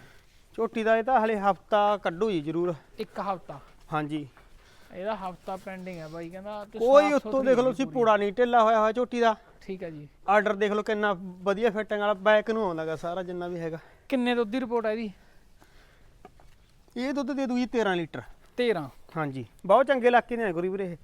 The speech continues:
Speaker 2: ਠੀਕ ਆ ਗੱਲ।
Speaker 1: ਹਾਂ।
Speaker 2: ਇੱਕ ਹਫ਼ਤਾ ਕੱਢ ਦੂਗੀ?
Speaker 1: ਆਰਾਮ ਨਾਲ ਜੀ, ਆਰਾਮ ਨਾਲ।
Speaker 2: ਤੇ ਬਰੀਕ ਬਰੂਕ ਫੁੱਲ ਆ ਗਈ
Speaker 1: ਬਰੀਕ
Speaker 2: ਨਾ?
Speaker 1: ਫੁੱਲ ਆ, ਚਵਾਈ ਬਹੁਤ ਸੋਹਣੀ ਆ ਜੀ, ਥਾਣ ਬਹੁਤ ਸੋਹਣਾ ਗਾ ਇਹਦਾ ਵੀ।
Speaker 2: ਠੀਕ ਆ ਗੱਲ। ਇਹ ਥਾਣਾ ਥੂਣਾ ਦੀ ਗਾਰੰਟੀ ਤੇ ਦੇ ਦਾਂਗੇ
Speaker 1: ਜਮਾਂ
Speaker 2: ਆਪਾਂ
Speaker 1: ਗਾਰੰਟੀ ਤੇ
Speaker 2: ਜਿੰਨੀ
Speaker 1: ਜੀ, ਹਾਂ ਜੀ, ਹਾਂ। ਇਹ ਤਾਂ ਆਪਣੀ ਪਾਸ ਕਰਕੇ ਲਿਆਂਦੀਆਂ ਹੋਈਆਂ ਨੇ।
Speaker 2: ਸਾਈਡ ਸੱਪਾ ਤਾਂ ਨਹੀਂ ਰੱਖਦੀ?
Speaker 1: ਨਾ ਜੀ, ਨਾ, ਨਹੀਂ, ਕੁਛ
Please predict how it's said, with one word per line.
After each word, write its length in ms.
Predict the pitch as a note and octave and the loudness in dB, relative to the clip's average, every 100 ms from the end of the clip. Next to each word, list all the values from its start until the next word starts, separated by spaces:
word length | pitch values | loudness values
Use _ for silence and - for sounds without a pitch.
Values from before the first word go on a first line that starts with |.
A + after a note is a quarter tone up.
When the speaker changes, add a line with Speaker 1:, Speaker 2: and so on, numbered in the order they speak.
| - | -8
Speaker 2:
ਠੀਕ 220 | A3+ G3+ | -4 -2
ਆ 40 | |
ਗੱਲ। 200 | E3 D3+ C#3+ - - | -2 -6 -12 -20 -10
Speaker 1:
ਹਾਂ। 380 | D#3 D3 C#3 B2+ | -8 -8 -10 -4
Speaker 2:
ਇੱਕ 200 | G#3+ - | -4 0
ਹਫ਼ਤਾ 300 | A3 G#3+ A#3+ | -2 2 4
ਕੱਢ 140 | A#3+ B3+ | 4 2
ਦੂਗੀ? 260 | C#4 G3 - - - - | -4 -6 -10 -20 -14 4
Speaker 1:
ਆਰਾਮ 280 | A3 A#3 A3 | 8 8 6
ਨਾਲ 180 | G#3 F#3+ | -2 0
ਜੀ, 80 | |
ਆਰਾਮ 240 | F#3 D#3+ D3 | -2 -2 -4
ਨਾਲ। 160 | A#2+ | -6
Speaker 2:
ਤੇ 80 | A2+ | -6
ਬਰੀਕ 360 | G3 A3 A#3 A3 | -6 -4 -4 -6
ਬਰੂਕ 300 | A#3 A#3 F#3+ | -8 -8 -8
ਫੁੱਲ 220 | F#3 D#3 | -10 -8
ਆ 20 | |
ਗਈ 60 | E3+ | -6
Speaker 1:
ਬਰੀਕ 200 | G#3+ A3+ | -4 -4
Speaker 2:
ਨਾ? 80 | A3 | -4
Speaker 1:
ਫੁੱਲ 180 | G#3 | 0
ਆ, 60 | G#3 | 0
ਚਵਾਈ 600 | - - A#3+ A#3+ B3 B3 | -2 -6 0 6 6 6
ਬਹੁਤ 300 | G#3+ A3 B3 | 4 4 2
ਸੋਹਣੀ 220 | A3 A3+ | 0 -2
ਆ 40 | A#3 | -4
ਜੀ, 80 | |
ਥਾਣ 260 | F#3+ G#3+ G#3 | -4 -2 0
ਬਹੁਤ 180 | F#3 G3 | 0 -2
ਸੋਹਣਾ 240 | F#3+ F#3+ | -2 -2
ਗਾ 80 | F3+ | -2
ਇਹਦਾ 140 | E3+ | -4
ਵੀ। 120 | F3 E3 - - - | -6 -8 -14 -18 -20
Speaker 2:
ਠੀਕ 220 | - A3+ | -14 -8
ਆ 60 | A#3 | -4
ਗੱਲ। 160 | A3 A#3+ | -2 -2
ਇਹ 100 | C4 | -2
ਥਾਣਾ 240 | A#3+ B3+ | -4 -4
ਥੂਣਾ 200 | A#3 B3+ | -4 -6
ਦੀ 100 | B3+ | -4
ਗਾਰੰਟੀ 300 | B3+ B3 A#3 | -4 -6 -8
ਤੇ 100 | B3 | -4
ਦੇ 120 | B3+ | -2
ਦਾਂਗੇ 140 | C#4 A#3+ | 4 6
Speaker 1:
ਜਮਾਂ 100 | B3 | 6
Speaker 2:
ਆਪਾਂ 180 | C#4+ | 6
Speaker 1:
ਗਾਰੰਟੀ 300 | C4 C4 A#3+ | 6 4 2
ਤੇ 60 | A#3 | 2
Speaker 2:
ਜਿੰਨੀ 120 | A#3+ | 2
Speaker 1:
ਜੀ, 100 | A3+ | 2
ਹਾਂ 180 | G#3 G#3 | 2 2
ਜੀ, 140 | F#3+ | 0
ਹਾਂ। 180 | F#3 F3 | -2 -2
ਇਹ 60 | F#3+ | 2
ਤਾਂ 100 | B3 | 2
ਆਪਣੀ 260 | - A#3 | 2 -4
ਪਾਸ 300 | G#3+ A3+ G#3 | -2 0 0
ਕਰਕੇ 280 | A3+ G3+ G#3 | 0 -2 -4
ਲਿਆਂਦੀਆਂ 280 | G#3+ G#3+ G3 | -8 -6 -8
ਹੋਈਆਂ 200 | F3+ D#3+ | -6 -10
ਨੇ। 60 | D3+ - - | -12 -20 -12
Speaker 2:
ਸਾਈਡ 260 | - A3 G#3 | -6 -4 -4
ਸੱਪਾ 240 | A3+ A3+ | -6 -6
ਤਾਂ 80 | A#3+ | -4
ਨਹੀਂ 100 | B3 | -4
ਰੱਖਦੀ? 160 | A3 | -2
Speaker 1:
ਨਾ 180 | G#3 G#3 | 2 2
ਜੀ, 140 | F3+ F#3 | 0 0
ਨਾ, 160 | F3+ | 0
ਨਹੀਂ, 140 | F3 | -2
ਕੁਛ 120 | F3 | -4